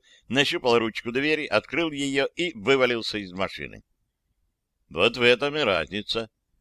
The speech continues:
между нами и поляками. Ключ на месте. Ключ поляк оставил, не догадался выдернуть. Захлопнув дверь, сотник повернул ключ, выжал сцепление, и мотор отозвался ровным глухим гулом.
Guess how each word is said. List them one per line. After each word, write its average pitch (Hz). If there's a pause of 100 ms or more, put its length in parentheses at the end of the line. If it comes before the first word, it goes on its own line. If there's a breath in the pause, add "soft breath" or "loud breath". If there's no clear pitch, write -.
(100)
между 107
нами 110
и 117
поляками. 85 (1400)
Ключ 135
на 117
месте. 127 (400)
Ключ 95
поляк 110
оставил, 113 (240 soft breath)
не 107
догадался 113
выдернуть. 90 (440)
Захлопнув 120
дверь, 123
сотник 120
повернул 110
ключ, - (320 soft breath)
выжал 127
сцепление, 127
и 113
мотор 117
отозвался 110
ровным 113
глухим 101
гулом. 85